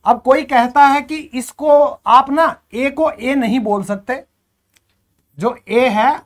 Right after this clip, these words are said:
आप इसको ए नहीं बोल सकते, लेकिन अगर ये इस्तेमाल होता है किसी वर्ड के बीच में तो ये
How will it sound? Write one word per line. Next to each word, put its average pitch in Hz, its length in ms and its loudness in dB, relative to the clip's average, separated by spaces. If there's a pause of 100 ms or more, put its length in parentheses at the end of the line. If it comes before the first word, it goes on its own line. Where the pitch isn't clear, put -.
आप 226 260 0
इसको 247 380 -4 (220)
ए 262 340 -4 (400)
नहीं 262 420 -2
बोल 214 240 -4
सकते, 165 400 -12 (760)
लेकिन 240 500 -2 (120)
अगर 214 280 -2
ये 196 520 -4 (640)
इस्तेमाल 233 600 2
होता 247 360 0
है 254 220 0
किसी 254 400 -8
वर्ड 233 380 0
के 254 220 -2
बीच 233 380 -6
में 220 240 -8
तो 262 180 -6
ये 254 180 -6